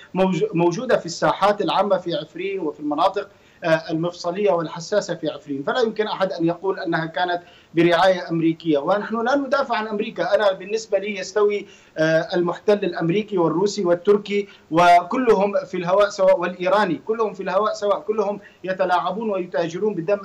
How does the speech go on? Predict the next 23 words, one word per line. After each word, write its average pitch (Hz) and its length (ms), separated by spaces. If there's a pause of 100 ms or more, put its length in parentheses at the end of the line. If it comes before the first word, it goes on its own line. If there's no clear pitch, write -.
السوري. 160 400
لا 226 180
أستطيع 233 440
أن 202 60
أفهم 202 340
أنا 180 260 (260)
كيف 233 180
يقول، 220 500
آه، 156 320 (280)
آه، 156 360
الأخ 165 380
الدكتور 151 720 (280)
مسلم 180 460
يقول 202 300
أن، 196 140
آه، 185 380
روسيا 202 420
تدعم 196 380
بأنه 175 400
لا 220 200
للتدخل 196 580
الخارجي 190 480
لسوريا، 170 560